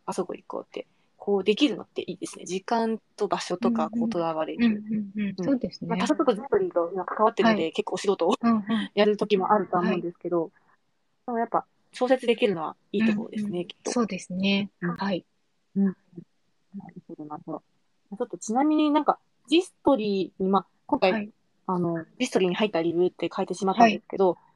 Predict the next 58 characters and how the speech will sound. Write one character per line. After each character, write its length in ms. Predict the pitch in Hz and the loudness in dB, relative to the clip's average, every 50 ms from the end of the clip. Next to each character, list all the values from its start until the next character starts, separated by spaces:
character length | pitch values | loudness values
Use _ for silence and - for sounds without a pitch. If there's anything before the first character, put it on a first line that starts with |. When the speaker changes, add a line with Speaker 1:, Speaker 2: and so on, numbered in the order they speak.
| _ _ _ _ _ - | _ _ _ _ _ -4
Speaker 2:
は 80 | - | -4
い。 40 | - - | -4 -2
Speaker 1:
あ、 40 | 190 | 2
ジ 120 | - 339 | 2 2
ス 120 | 415 - - _ _ _ _ _ | 2 2 -4 _ _ _ _ _
ト 100 | - 277 | 4 4
リ 420 | 254 202 214 208 202 190 180 175 - - _ _ _ - - _ | 4 2 0 0 0 0 -2 -2 -4 -6 _ _ _ -20 -10 _
ー 40 | - | 0
に、 200 | 190 190 185 - - - _ _ | 2 2 2 0 -4 -8 _ _
ま 100 | 208 226 | -2 2
あ、 20 | 220 | 2
ど 80 | 226 | 2
っ 60 | 233 | 4
ぷ 80 | - - | 4 4
り 80 | 339 311 | 2 4
入 100 | 254 233 | 0 -2
っ 60 | 208 | 2
て 100 | - 214 | 2 2
る 60 | 190 | 4
わ 60 | 190 | 2
け 60 | 208 | 2
じ 60 | 185 170 | 2 2
ゃ 40 | 240 | 4
な 40 | 220 | 4
い 60 | 220 | 4
と 100 | 214 226 | 2 0
い 40 | 220 | 0
う 80 | 214 220 | 0 -2
か、 80 | - | -4
Speaker 2:
う 60 | 214 | -4
ん、 20 | 208 | -4
う 20 | |
ん、 20 | - | -4
う 40 | |
ん、 0 | |
Speaker 1:
な 0 | |
ん 40 | - | -6
て 100 | - - | -4 -4
い 40 | 196 | -6
う 40 | 190 | -6
の、 60 | 180 | -8
業 60 | - - _ _ _ - 240 262 | -12 -16 _ _ _ 0 2 4
務 200 | 285 285 294 277 | 4 4 2 0
委 60 | 285 | 2
託 240 | 240 226 - 214 190 | 2 2 2 2 2
で 140 | 170 151 - | -2 -2 -4
Speaker 2:
う 400 | - _ _ _ _ _ _ 196 | -8 _ _ _ _ _ _ -8
ん。 40 | 190 | -8
Speaker 1:
ジ 20 | |
ス 80 | - - | -8 -8
ト 100 | - 180 | -10 -10
リ 100 | 170 165 | -10 -10
ー 260 | 160 - _ _ 160 | -12 -14 _ _ -16
に 100 | 160 170 | -14 -14
関 220 | - - 190 170 | -8 -6 -2 -2
わ 80 | 170 175 | -2 -2
っ 40 | - | -4
て 160 | - - | -4 -4